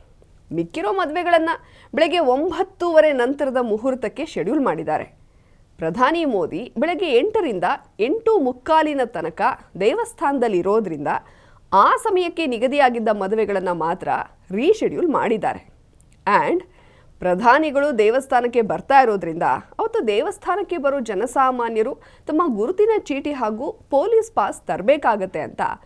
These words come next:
ದೇವಸ್ಥಾನ ಈಗಾಗಲೇ ಸುತ್ತೋಲೆ ಕೂಡ ಪಬ್ಲಿಷ್ ಮಾಡಿದೆ. ದೇವಸ್ಥಾನದ ಆಡಳಿತ ಮಂಡಳಿ ಅಧ್ಯಕ್ಷ ವಿ ಕೆ ವಿಜಯನ್ ಅವರು ಬಹಳ ಸ್ಪಷ್ಟವಾಗಿ ಹೇಳಿದ್ದಾರೆ, ತಿಂಗಳಿಗೂ ಮೊದಲೇ ಇಲ್ಲಿ ಮದುವೆಗಳು ನಿಗದಿಯಾಗಿರ್ತವೆ. ಅದನ್ನ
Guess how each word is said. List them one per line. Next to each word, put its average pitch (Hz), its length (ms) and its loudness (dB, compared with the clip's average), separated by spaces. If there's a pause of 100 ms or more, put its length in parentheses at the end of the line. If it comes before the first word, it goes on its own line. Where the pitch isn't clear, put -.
(380)
ದೇವಸ್ಥಾನ 311 480 6
ಈಗಾಗಲೇ 226 560 0
ಸುತ್ತೋಲೆ 269 560 0
ಕೂಡ 196 220 -6
ಪಬ್ಲಿಷ್ 214 480 -6
ಮಾಡಿದೆ. 160 380 -6 (720)
ದೇವಸ್ಥಾನದ 285 640 2
ಆಡಳಿತ 294 420 4
ಮಂಡಳಿ 285 360 0
ಅಧ್ಯಕ್ಷ 262 460 -2 (760)
ವಿ 285 220 2
ಕೆ 370 240 0
ವಿಜಯನ್ 277 500 0
ಅವರು - 500 -6 (280)
ಬಹಳ 269 220 -2
ಸ್ಪಷ್ಟವಾಗಿ 302 500 -2
ಹೇಳಿದ್ದಾರೆ, 185 520 -2 (640)
ತಿಂಗಳಿಗೂ 415 480 2
ಮೊದಲೇ 277 720 2
ಇಲ್ಲಿ 311 160 -2
ಮದುವೆಗಳು 311 560 0
ನಿಗದಿಯಾಗಿರ್ತವೆ. 208 1040 -2 (360)
ಅದನ್ನ 196 240 -4